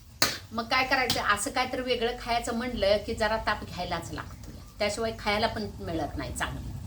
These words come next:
गुळाचं पाणी आटत चाललंय, अजून थोडं घट्ट होऊन द्यायचं, हलवायचं सारखं, नाहीतर खाली लागतंय हे. असं घट्ट आलं की नाही,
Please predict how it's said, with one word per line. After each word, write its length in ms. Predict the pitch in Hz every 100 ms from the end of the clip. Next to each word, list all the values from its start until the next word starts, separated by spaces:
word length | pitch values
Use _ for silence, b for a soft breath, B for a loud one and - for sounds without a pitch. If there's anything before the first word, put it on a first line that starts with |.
| - - -
गुळाचं 280 | - 254 254
पाणी 280 | 262 240 254
आटत 480 | 240 - 240 233 -
चाललंय, 340 | 226 226 277 339
अजून 240 | 202 202 233
थोडं 340 | - 226 220
घट्ट 280 | 269 302 -
होऊन 240 | 196 170 151
द्यायचं, 380 | 135 - - - - - - - - -
हलवायचं 480 | 262 262 277 294 311
सारखं, 520 | 339 269 - 214 185
नाहीतर 240 | 220 226 240
खाली 340 | - 233 240
लागतंय 420 | 233 214 - - 165
हे. 160 | 143 127 - - - - - - - - - 220
असं 160 | 214
घट्ट 400 | 247 240 262 -
आलं 480 | 269 277 240 240 262
की 120 | 269
नाही, 300 | 269 196 220